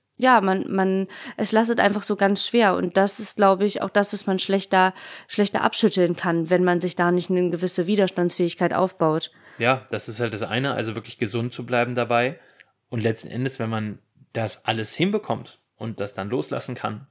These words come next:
Speaker 2: und sagt, „So, jetzt ist Job für heute vorbei und jetzt bin ich mein privates Ich“, dann resultiert das natürlich auch in einer höheren Zufriedenheit, ne? Also abschalten zu können, sich sagen zu können, „So, jetzt ist mal genug, jetzt reicht's und jetzt kümmere ich mich um mich.“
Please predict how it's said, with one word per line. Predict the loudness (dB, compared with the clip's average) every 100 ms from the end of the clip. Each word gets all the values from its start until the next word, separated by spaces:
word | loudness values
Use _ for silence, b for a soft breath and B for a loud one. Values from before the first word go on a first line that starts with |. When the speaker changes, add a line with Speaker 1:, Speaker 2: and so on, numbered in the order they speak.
| _
Speaker 2:
und | -10
sagt, | -8 -8
„So, | -6 -6
jetzt | -6 -10 -16 -18 -18
ist | -16 -10
Job | -10 -10
für | -14 -10
heute | -10 -10
vorbei | -10 -2 0 -2 -6 _ -16
und | -14
jetzt | -12 -14
bin | -14
ich | -14 -20 _ _ _ _
mein | -20 -14
privates | -10 -4 -4 -6
Ich“, | -8 -8 -10 b b b b b b b _ _
dann | -6 -6
resultiert | -8 -6 -6 -4
das | -4 -4
natürlich | -6 -8 -6
auch | -6 -6
in |
einer | -8 -6
höheren | -6 -6
Zufriedenheit, | -10 -10 -8 -8 -8 -10 -12 _ -16
ne? | -14 -12
Also | -6 -4 -4 -6 b b b b
abschalten | -4 -2 0 0 -2
zu | -8 -8
können, | -8 -8
sich | -10 -10
sagen | -8 -8 -10
zu | -14
können, | -10 -10 -10
„So, | -10 -8
jetzt | -8 -8
ist | -12 -12
mal | -10 -10 -10
genug, | -8 -8 -8 _
jetzt | _ -2
reicht's | 0 0 -6 -16 -16 _ _ _ _ _ _ -14
und | -12
jetzt | -12 -12
kümmere | -10 -10
ich | -10
mich | -14 -12
um | -10
mich.“ | -10 -12